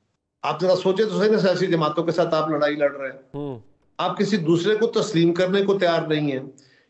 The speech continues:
Speaker 1: यानी आप कह रहे हैं कि जी, हमारी एक सौ साठ सीटें हैं, अब एक सौ साठ कहाँ से आ गई है, इसका कोई वजूद नहीं है। बारह चौदह सीटों के खिलाफ आपने सिर्फ दरखास्तें जमा कराई हैं,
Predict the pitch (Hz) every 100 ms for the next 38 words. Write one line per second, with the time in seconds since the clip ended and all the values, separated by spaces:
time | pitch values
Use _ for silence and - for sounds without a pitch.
0 | - 185 233 214 208 226 220 226 226 233
1 | 220 202 214 214 - 214 190 180 180 208
2 | 196 208 185 196 180 180 175 208 180 180
3 | - 160 156 180 214 190 196 214 202 190
4 | 185 170 170 165 160 185 180 180 185 160
5 | - - _ _ _ _ _ _ 151 185
6 | 214 214 208 185 190 202 202 196 190 180
7 | 175 170 170 156 160 147 120 143 156 180
8 | 190 196 190 170 170 165 156